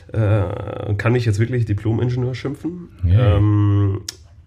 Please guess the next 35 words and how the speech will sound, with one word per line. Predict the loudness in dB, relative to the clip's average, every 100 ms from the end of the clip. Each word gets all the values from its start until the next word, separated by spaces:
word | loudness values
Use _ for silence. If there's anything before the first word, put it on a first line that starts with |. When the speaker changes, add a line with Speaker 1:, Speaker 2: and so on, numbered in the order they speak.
| -16
Speaker 1:
aber | -6 -2 0
Business | 0 -2 -2
immer | 0
nebenher | 2 4 2 2
gemacht. | 0 -2
Dann | 0
hab | 0
ich | 0 -4
angefangen, | -4 -2 0 0 2
mit | 0
Venture | 0 -4
Capital | -6 -6 -6
zu | -10 -10
arbeiten. | -10 -10 -10 -10 2
Speaker 2:
Ja. | 4 4 2 -10 -4
Speaker 1:
Siemens | -2 0 -2 -6
Venture | -8 -8
Capital. | -6 -8 -6 -10 -10 -20 -20 -20 -20 -20 -20 -20 -4
Und | 0
dann, | 2 4 4
äh, | 2 2
in | 2 0
Paris | 0 0 0 0 -4
Exchange, | -2 -2 0 -2 0 -2 -6 -10 -10 -12 -8
äh, | -8
Capital. | -2 -2 0 0 2 2 0 -4 -10 -2
Das | -2
war | 2 2
so | 4 4
der | 2 0 -2 -2
Venture-Arm | -2 0 -2 0 0
von | 2
der | 0
La | -2
Poste | -4 -6 -6 -12